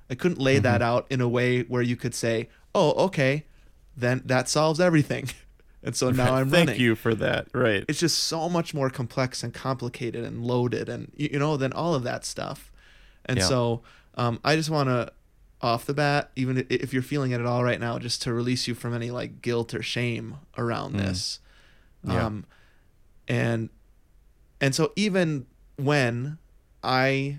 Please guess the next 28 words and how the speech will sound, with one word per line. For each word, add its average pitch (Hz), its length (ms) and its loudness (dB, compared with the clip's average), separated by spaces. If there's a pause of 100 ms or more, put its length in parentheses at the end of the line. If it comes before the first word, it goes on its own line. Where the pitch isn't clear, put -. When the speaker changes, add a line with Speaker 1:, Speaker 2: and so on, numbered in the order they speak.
(120)
Speaker 1:
pitch - 260 -2
something 117 320 -2
to 127 120 -4
you 120 60 0
like 113 220 -2
I 110 80 0
have, 110 440 -6 (280)
which 127 180 -4
is 127 100 -4
like, 113 360 -2
"Then 139 160 -2
let's 175 140 -2
just 190 220 -4
end 127 200 0
season 117 260 -2
eight." 82 220 -8 (1000)
Speaker 2:
Right. 92 300 -4 (200)
Speaker 1:
Um, 117 420 0 (600)
and 123 540 0 (840)
when 139 600 2 (880)
you 135 280 0
are 131 180 2
in 127 80 0
a 127 60 2
place 123 340 -2
in 123 80 -2
your 117 140 -2
life 113 560 -6